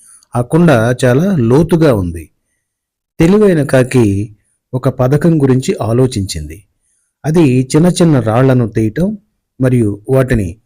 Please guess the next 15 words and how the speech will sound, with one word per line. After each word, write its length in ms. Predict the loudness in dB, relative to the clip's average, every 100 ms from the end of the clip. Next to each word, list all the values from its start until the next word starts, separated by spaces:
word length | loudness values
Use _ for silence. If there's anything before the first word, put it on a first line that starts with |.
| _ _ -2
కుండలో 420 | 0 2 2 2
వేయటం 460 | 2 0 0 -4 -6 _ _ _ _
ప్రారంభించింది. 880 | 0 2 2 0 -4 -8 -10 -10 -16 _ _ _ _ -4
నీటి 240 | -2 2
మట్టం 360 | 2 0 0 -2
పెరిగింది 760 | -2 -2 -2 -2 -2 -4 -8 _ _ _ -8
మరియు 420 | -2 0 0 -2 -2
కాకి 520 | -2 0 -2 -4 -6
నీరు 480 | -2 0 0 0 -6 -6
త్రాగింది. 640 | 0 2 0 -4 -8 -14 _ _ _ _ _ _ _ _ _ _ _ _ _ _ _ _ _ _ _ -14
ఈ 40 | -6
కథలన్నీ 560 | -2 0 0 2 0
కూడా 540 | 2 2 2 0 -2 -2
మనం 420 | -2 0 -2 -4
చిన్నప్పుడు 840 | -4 -2 -2 -2 0 0 -2 -6